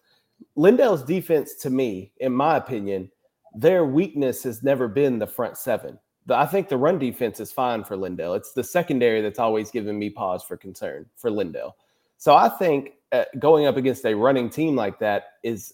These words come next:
actually an advantage for Lindale because I think they're better up front than they are on the back end of the defense. But with all that being said,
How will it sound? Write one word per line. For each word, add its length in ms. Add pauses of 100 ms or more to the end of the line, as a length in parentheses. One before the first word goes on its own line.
actually 500
an 80
advantage 880
for 140
Lindale 440
because 240
I 60
think 220
they're 140
better 540 (460)
up 220
front 300
than 100
they 160
are 220
on 80
the 80
back 320
end 160
of 100
the 80
defense. 640 (420)
But 460
with 160
all 160
that 180
being 240
said, 440